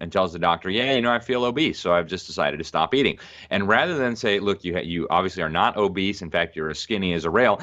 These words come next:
the doctor said, "Wow, you know, if you identify as obese, well, I, I guess you must be obese. So let's get the liposuction things ready, and, you know, let's start vacuuming that fat out of there." Uh, you know, everybody would recognize that this is totally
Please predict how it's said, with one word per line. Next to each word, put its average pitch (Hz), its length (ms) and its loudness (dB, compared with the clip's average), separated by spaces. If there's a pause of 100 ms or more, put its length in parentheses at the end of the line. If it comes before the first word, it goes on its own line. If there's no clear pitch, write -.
(160)
the 101 80 -2
doctor 104 280 4
said, 104 200 -2
"Wow, 131 480 0
you 98 100 -4
know, 131 180 2
if - 120 -2
you 180 100 -2
identify 131 520 0
as 107 180 4
obese, 117 680 0
well, 98 300 0
I, 95 260 2
I 92 60 -2
guess 101 260 0
you 110 80 6
must 123 220 2
be 143 160 4
obese. 202 400 4
So 120 120 -2
let's 120 200 0
get 147 160 0
the 139 80 2
liposuction 160 800 0
things 170 280 0
ready, 175 340 2
and, 120 200 0
you 127 60 4
know, 135 100 4
let's 131 160 4
start 127 320 0
vacuuming 160 520 -2
that 160 200 0
fat 214 300 -2
out 98 160 2
of 98 80 0
there." 208 160 0 (340)
Uh, 123 120 0 (100)
you 147 80 0
know, - 80 -2
everybody 160 400 2
would 110 160 -2
recognize 117 520 -2
that 98 120 -8
this 117 160 -6
is 117 120 -8 (380)
totally 120 480 4